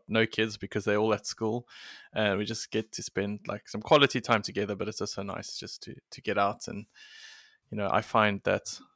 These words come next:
working remote and even with covid, I used to work out of a co-working space, but, uh, now with covid, I've moved my office back home. I feel like I often get holed up in this, like, little,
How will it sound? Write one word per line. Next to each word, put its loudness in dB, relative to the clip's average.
working 0
remote 0
and -8
even -4
with -4
covid, -2
I 2
used -2
to -8
work -4
out -2
of -8
a -20
co-working -4
space, -4
but, -2
uh, -2
now 2
with 0
covid, 4
I've 0
moved -2
my 0
office -2
back -4
home. 0
I -6
feel 2
like 6
I 4
often 2
get 0
holed 2
up 2
in -6
this, -4
like, 0
little, 0